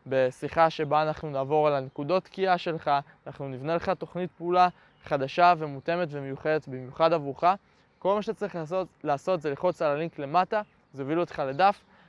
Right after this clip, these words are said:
ושם אתה יכול לבחור יום ושעה, ואני או אחד הנציגים שלי נחזור אליך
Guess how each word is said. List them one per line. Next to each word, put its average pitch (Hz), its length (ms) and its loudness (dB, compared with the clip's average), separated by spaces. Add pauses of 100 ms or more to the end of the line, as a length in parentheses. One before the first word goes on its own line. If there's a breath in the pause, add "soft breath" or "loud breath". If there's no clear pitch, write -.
(160 soft breath)
ושם 180 760 2
אתה 170 120 -2
יכול 175 220 0
לבחור 160 360 0 (280 soft breath)
יום 180 340 2
ושעה, 175 480 2
ואני 190 400 0 (100)
או 170 120 2
אחד 185 160 -2
הנציגים 165 380 -4
שלי 170 240 -6
נחזור 151 480 -2
אליך 190 220 -2